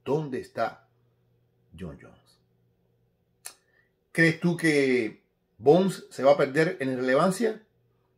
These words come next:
¿O crees que lo veremos? Dame tu opinión aquí, en Cerebro de los Deportes, tu casita de YouTube, donde está lo más grande,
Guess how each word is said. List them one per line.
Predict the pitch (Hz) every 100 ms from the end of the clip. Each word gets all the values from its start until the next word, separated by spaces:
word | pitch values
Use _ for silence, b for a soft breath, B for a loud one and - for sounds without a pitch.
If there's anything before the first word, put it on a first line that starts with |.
| -
¿O | 95
crees | 131 135
que | 123
lo | 107
veremos? | 107 101 87 - - _ _ _ _ _ _ _ _
Dame | - 95 113
tu | 131
opinión | 123 117 127
aquí, | 123 170 - _ _ _ _ _ _ _ -
en | 127
Cerebro | 131 139 165 160
de | 151
los | 151
Deportes, | 170 - - - _ b b b _ _
tu | -
casita | - 101 135
de | 113
YouTube, | 104 139 170 - _ _ _ _ _ _
donde | - -
está | -
lo | 110
más | 101
grande, | 117 143 143